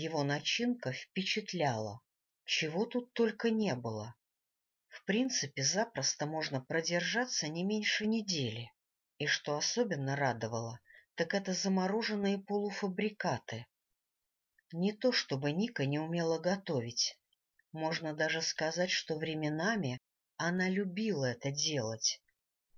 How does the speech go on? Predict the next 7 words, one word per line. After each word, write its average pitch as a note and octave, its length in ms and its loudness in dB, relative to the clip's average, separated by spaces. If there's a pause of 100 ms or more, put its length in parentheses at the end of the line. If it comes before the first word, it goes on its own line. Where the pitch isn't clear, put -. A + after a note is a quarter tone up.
(100)
Но C#3+ 240 -2
для D3+ 240 0
того, E3 400 2
кто D3 260 -2
притащил D3+ 840 0
её D3+ 240 -2
сюда, D3+ 600 0